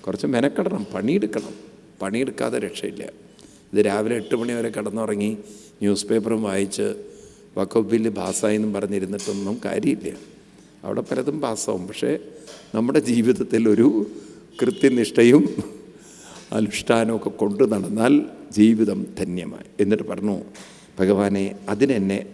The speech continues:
അനുഗ്രഹിക്കണം." ആ കുട്ടി, അഞ്ച് വയസ്സുള്ള കുട്ടിയാണേ, പറയണത് എങ്ങനെ നേടിയെടുക്കാം?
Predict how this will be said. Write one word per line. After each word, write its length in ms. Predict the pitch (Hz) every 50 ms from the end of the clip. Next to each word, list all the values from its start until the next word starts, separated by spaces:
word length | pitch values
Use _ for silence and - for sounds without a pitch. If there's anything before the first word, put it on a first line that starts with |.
| -
അനുഗ്രഹിക്കണം." 800 | 95 90 101 98 - 107 104 92 101 98 - - - - - - - - - - _ _ _ - - - _ _ _ _ _ _ - - _ _ - - - - - - - - -
ആ 100 | - -
കുട്ടി, 520 | 202 - - 202 - - 123 104 90 - - - -
അഞ്ച് 360 | 101 104 104 107 101 - -
വയസ്സുള്ള 460 | 127 104 98 101 - - - 110 107 107
കുട്ടിയാണേ, 600 | - - 101 - 110 104 92 85 90 95 117 - - - - - - - - - - - - - -
പറയണത് 340 | 101 104 107 101 104 101 104
എങ്ങനെ 280 | 104 113 123 147 151
നേടിയെടുക്കാം? 800 | 147 123 117 120 120 131 143 127 117 107 - - 107 101 98 98